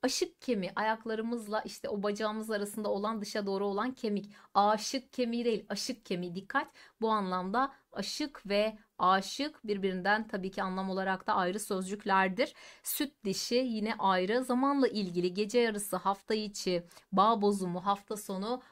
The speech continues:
ayrı yazılacaktır diyoruz. Re, ar, er, mezmas, en, an sıfat fiil ekleriyle kurulan birleşik sözcükler, yazar kasa, güler yüz, çalar saat, güler yüz çıktı biliyorsunuz ki yine. Bunlar ayrı yazılacaktır.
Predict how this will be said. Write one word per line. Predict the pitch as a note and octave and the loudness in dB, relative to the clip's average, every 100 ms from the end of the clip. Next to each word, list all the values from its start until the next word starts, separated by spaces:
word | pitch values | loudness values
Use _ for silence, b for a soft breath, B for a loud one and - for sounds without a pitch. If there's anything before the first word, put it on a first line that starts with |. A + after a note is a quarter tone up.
| B | B
ayrı | G3+ G3 F#3 | 4 4 4
yazılacaktır | F#3 G3+ G3 F#3 F3 G3 F#3 - A3 G3 | -2 -4 -4 -4 -2 -2 -2 -4 -6 -2
diyoruz. | G#3 G3+ B3 D4+ B B - | 0 0 -2 -6 B B 2
Re, | C4+ D4+ | 4 4
ar, | - C4 C4+ C4 | 4 4 4 2
er, | A#3 A#3+ | 0 0
mezmas, | A#3+ A3+ A3+ A3+ A3 A3 - | -2 -4 -4 -4 -4 -4 -6
en, | - A3 A3 | -6 -4 -2
an | B3+ | 0
sıfat | C4+ - - A#3+ - | 0 -2 -4 -4 -2
fiil | A#3+ | -4
ekleriyle | A#3 A3+ A3+ A#3 G3+ | -4 -4 -4 -2 -4
kurulan | G#3+ A3+ G3+ G3 | -4 -2 -2 -2
birleşik | G#3 A3 A3 A#3+ | -4 -4 -4 -6
sözcükler, | - G3+ F3 E3+ - F#3 | -4 -2 -2 -4 -4 -2
yazar | G#3 G#3 G#3+ A3 G#3+ | 0 0 2 0 0
kasa, | G3+ - F3+ | -6 -4 -6
güler | F3 G3 G#3 G3+ | -2 2 2 2
yüz, | G#3 C4 - | -2 -8 -4
çalar | F#3+ G3 | 0 2
saat, | G3 F#3+ F#3 | 0 -2 -4
güler | - G3+ G3 | -2 0 0
yüz | G3 A3 | 0 -4
çıktı | - - G#3 | -10 -8 -4
biliyorsunuz | F#3+ F3+ F3 - F3+ - | -2 -2 -4 -6 -10 -12
ki | - | -10
yine. | F3+ F3+ G3+ C4+ B B B B - | -6 -4 -2 -2 B B B B -6
Bunlar | G#3 F#3+ A3+ | -2 -2 -2
ayrı | G3+ F#3+ F#3 | 0 0 0
yazılacaktır. | G#3 G3 F#3+ F#3 G3 F#3 - C#4+ | -2 -4 -4 -2 0 0 0 -4